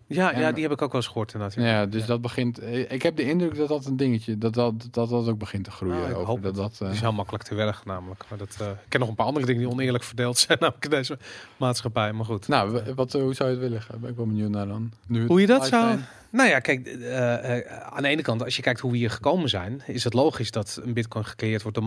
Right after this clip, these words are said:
Speaker 1: miners. Dus grote miners zijn de allereerste... die hun, die, die bin-, Bitcoin in hun handen hebben. Weet je, die gaan het verkopen en de markt reageert erop. Dus het is, het is een kwestie van vraag en aanbod. Wie heeft er het meeste vraag? Wie heeft er nu de visie om die Bitcoins te gaan kopen voor veel
Speaker 2: Ja.
Speaker 1: geld?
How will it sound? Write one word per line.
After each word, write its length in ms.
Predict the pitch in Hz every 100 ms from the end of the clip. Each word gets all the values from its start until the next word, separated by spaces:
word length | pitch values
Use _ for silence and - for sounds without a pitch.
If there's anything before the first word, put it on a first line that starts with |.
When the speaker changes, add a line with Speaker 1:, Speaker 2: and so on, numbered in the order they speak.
| 160
Speaker 1:
miners. 280 | 143 92 -
Dus 100 | -
grote 320 | 123 123 113
miners 480 | 104 131 104 113 -
zijn 160 | 104
de 60 | 101
allereerste... 520 | 120 127 120 113 -
die 120 | 110
hun, 200 | 110 110 104
die, 180 | 117 110
die 220 | 117 110
bin-, 340 | 117 120 120 127
Bitcoin 360 | 127 123 123 117
in 100 | 120
hun 100 | 117
handen 320 | 160 170 101
hebben. 280 | 95 95 92
Weet 160 | 101 -
je, 60 |
die 100 | 127
gaan 140 | 110 107
het 100 | -
verkopen 540 | - 143 151 107 101
en 140 | 117
de 80 | 107
markt 500 | 104 104 98 - - -
reageert 420 | 110 110 165 160
erop. 160 | 98 95
Dus 100 | 95
het 100 | -
is, 100 | 107 104
het 120 | 123
is 60 | 113
een 80 | 110
kwestie 260 | 110 104
van 120 | 98 101
vraag 120 | 101
en 100 | 135
aanbod. 320 | 139 101 98
Wie 120 | 120
heeft 140 | 110 110
er 60 |
het 100 | 101
meeste 220 | 107 104
vraag? 160 | - 107 - - -
Wie 120 | 127
heeft 160 | 127
er 80 | 123
nu 180 | 131 135
de 120 | 120
visie 400 | 110 123 117 123
om 80 | 120
die 120 | 120
Bitcoins 400 | 160 190 143 110
te 80 | -
gaan 140 | 107
kopen 380 | - 101 101 104
voor 160 | - 101
veel 100 | 107
Speaker 2:
Ja. 100 | 90
Speaker 1:
geld? 300 | - 95